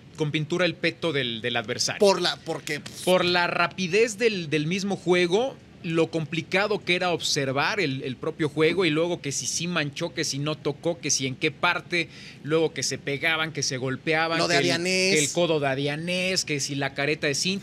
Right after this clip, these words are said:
Speaker 1: eh, de Cintia, que si na-, eh, Niebla soltó patadas en el suelo. Ese fue el más complicado de todos, pero por mucho, chico.
Speaker 2: Ok,
Speaker 1: Pero
Speaker 2: muy
Speaker 1: por
Speaker 2: bien,
Speaker 1: mucho.
Speaker 2: muy bien. A ver, a ver este, ¿eh?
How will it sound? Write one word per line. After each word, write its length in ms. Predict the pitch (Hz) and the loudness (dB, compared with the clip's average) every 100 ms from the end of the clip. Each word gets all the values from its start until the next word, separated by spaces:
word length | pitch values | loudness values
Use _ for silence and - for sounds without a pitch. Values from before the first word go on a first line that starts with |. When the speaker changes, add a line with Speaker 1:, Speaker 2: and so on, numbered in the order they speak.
| - | -4
Speaker 1:
eh, 160 | 151 | -2
de 100 | 139 131 | 0 0
Cintia, 520 | - 208 151 196 180 | -2 -2 0 -2 0
que 80 | 139 | -4
si 140 | 143 | -4
na-, 160 | 139 143 | -6 -6
eh, 100 | 135 | -6
Niebla 580 | 139 160 165 156 139 - | -4 -2 0 2 0 -4
soltó 300 | - 135 156 | -8 -6 -4
patadas 480 | - - 156 139 - | -6 -4 -4 -2 -4
en 100 | 139 | -4
el 100 | 139 | -4
suelo. 240 | 170 185 185 - | -2 -2 -2 -8
Ese 160 | 170 160 | -6 -2
fue 300 | 190 214 180 | 2 2 2
el 100 | 156 | 0
más 160 | 170 170 | 2 0
complicado 480 | 185 147 139 165 175 | -2 -4 0 2 4
de 100 | 143 | 2
todos, 200 | 190 214 | 0 -2
pero 260 | - 151 143 | 0 0 0
por 220 | 147 139 | -4 -4
mucho, 280 | 147 135 117 | -6 -8 -12
chico. 280 | - 104 156 | -14 -4 -2
Speaker 2:
Ok, 100 | 170 | 0
Speaker 1:
Pero 300 | 160 185 147 | 4 4 4
Speaker 2:
muy 80 | 190 | 4
Speaker 1:
por 100 | 151 | 4
Speaker 2:
bien, 120 | 156 | 2
Speaker 1:
mucho. 100 | 190 190 | 2 2
Speaker 2:
muy 80 | |
bien. 200 | 160 170 - - - | 0 -2 -6 -16 -4
A 100 | 156 | 0
ver, 220 | 175 131 - - - 160 | 0 0 -6 -20 -10 0
a 80 | |
ver 140 | 202 214 | 4 4
este, 340 | 151 - | 2 -4
¿eh? 60 | 104 | -10